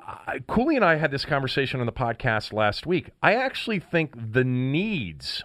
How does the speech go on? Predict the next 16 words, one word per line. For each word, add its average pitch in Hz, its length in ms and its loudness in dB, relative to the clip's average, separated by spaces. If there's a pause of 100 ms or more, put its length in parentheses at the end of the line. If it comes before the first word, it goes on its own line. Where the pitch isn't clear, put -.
on 113 180 2
both 131 280 0
sides 156 460 0
of 113 80 0
the 107 40 0
ball 123 540 2 (240)
in 120 160 0
terms 147 340 -2
of 127 60 0
the 113 80 0
number 127 520 0
of 104 120 -2
new 117 240 -2
starters 135 680 -2
you 156 120 0
need 170 400 -2